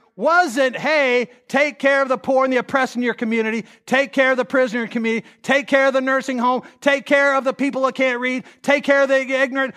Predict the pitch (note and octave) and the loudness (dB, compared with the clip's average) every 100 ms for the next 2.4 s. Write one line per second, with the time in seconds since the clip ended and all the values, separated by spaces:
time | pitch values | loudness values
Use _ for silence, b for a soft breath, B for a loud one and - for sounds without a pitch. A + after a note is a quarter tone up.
0 | B C#4+ G3+ b _ D4+ D4 B3+ - D#4+ | B -8 -8 b _ -2 -2 -6 -2 0
1 | E4 E4+ F4 G4 F4+ D#4 C#4+ C4 C4 C4 | 2 2 2 2 2 2 2 4 2 2
2 | B3+ C4+ C#4+ | 2 2 0